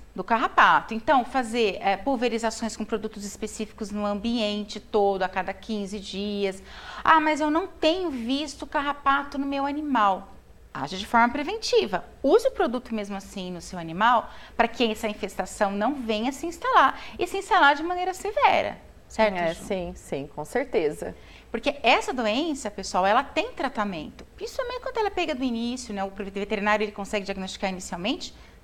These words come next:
Speaker 1: tem tratamento, Ju. Então, nós temos também na nossa linha, por exemplo, o Doxifintabis, que é um antibiótico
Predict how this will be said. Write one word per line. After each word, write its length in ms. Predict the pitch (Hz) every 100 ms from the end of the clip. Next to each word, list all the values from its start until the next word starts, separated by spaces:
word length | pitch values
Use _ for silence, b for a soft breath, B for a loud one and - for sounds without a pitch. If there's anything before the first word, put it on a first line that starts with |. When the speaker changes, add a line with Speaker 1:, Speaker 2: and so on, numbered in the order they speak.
| -
Speaker 1:
tem 140 | 190 175
tratamento, 720 | - - 415 539 220 - 185
Ju. 240 | - 165 - B B B B
Então, 120 | - 175
nós 220 | 180 -
temos 280 | 233 294 277
também 240 | 240 208
na 80 | 190
nossa 260 | 170 - 170
linha, 260 | 175 170
por 160 | - 170
exemplo, 480 | 165 269 262 - 190
o 20 |
Doxifintabis, 960 | 202 202 - 233 269 285 247 254 269
que 80 | -
é 40 | 311
um 40 |
antibiótico 920 | 311 - 311 330 277 285 302 - 415